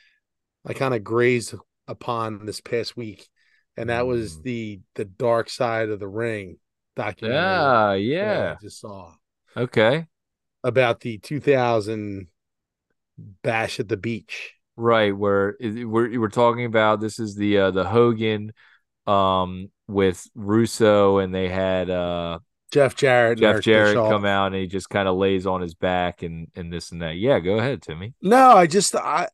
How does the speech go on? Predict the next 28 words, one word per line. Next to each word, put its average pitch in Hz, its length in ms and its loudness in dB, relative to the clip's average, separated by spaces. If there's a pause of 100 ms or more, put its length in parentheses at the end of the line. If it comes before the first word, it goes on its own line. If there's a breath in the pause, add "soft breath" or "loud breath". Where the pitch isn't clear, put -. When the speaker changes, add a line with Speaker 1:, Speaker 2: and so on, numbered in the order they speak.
Speaker 1:
I, 175 360 4
uh, 139 420 4 (800)
again, 135 380 -4
this 139 200 -6
is 147 160 -6
during 123 540 0
the, 113 240 -2
the 120 120 -6
Monday 117 360 -4
Night 113 400 -4 (160)
Wars, 110 920 -8 (180)
uh, 107 200 -4
between 104 580 -10 (180)
W 107 160 -6
W 107 320 -6
E 170 280 -2
and 113 120 -4
W 110 200 -8
C 107 200 -16
W. 120 500 -2 (1300 soft breath)
And 131 600 -2 (540)
the 127 300 -10 (200)
biggest 214 500 0
takeaway 123 640 0
from 107 280 -10
me, 110 420 -2 (560)
for, 143 240 -6
for, 120 180 -20